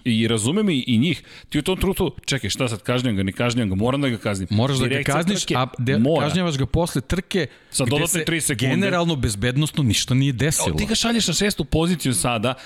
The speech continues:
Speaker 1: ali to je već
Speaker 2: <laughs> Ne.
Speaker 1: sada be-, a to je još gore. Znaš ono kad ti kažu,
Speaker 2: Da.
Speaker 1: n-, e, kako to beše, koja je uzrečica? E,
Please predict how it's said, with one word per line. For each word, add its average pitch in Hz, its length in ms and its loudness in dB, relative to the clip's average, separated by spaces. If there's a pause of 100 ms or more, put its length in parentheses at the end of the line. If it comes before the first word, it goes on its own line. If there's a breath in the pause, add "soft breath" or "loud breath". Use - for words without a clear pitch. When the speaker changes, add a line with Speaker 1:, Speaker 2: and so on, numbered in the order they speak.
(200 loud breath)
Speaker 1:
ali 135 180 0
to 190 180 0
je 220 60 2
već 196 200 0
Speaker 2:
<laughs> - 0 -
Ne. 170 60 0
Speaker 1:
sada 226 180 0
be-, 151 140 -4 (160)
a 135 100 -4
to - 120 -2
je 196 40 2
još 220 180 0
gore. 170 340 0
Znaš 143 240 -2
ono 269 140 2
kad - 140 -4
ti 165 120 -6
kažu, 185 320 0 (400 loud breath)
Speaker 2:
Da. 113 60 -2
Speaker 1:
n-, 113 160 2
e, 117 360 2
kako - 260 -8
to - 140 -6
beše, 123 280 -2
koja 151 180 0
je 151 60 4
uzrečica? 120 500 -2 (340 loud breath)
E, - 40 -6